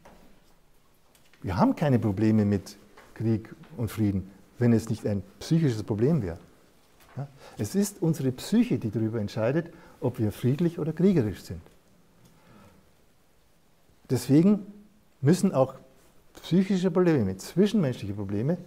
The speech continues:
müssen auf der psychischen Ebene gelöst werden.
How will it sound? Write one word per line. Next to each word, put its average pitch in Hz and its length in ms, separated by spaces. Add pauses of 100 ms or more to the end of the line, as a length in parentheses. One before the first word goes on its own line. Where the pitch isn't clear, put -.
(240)
müssen 165 240
auf 165 160
der 170 100
psychischen 196 800
Ebene 101 260
gelöst 92 420
werden. 101 260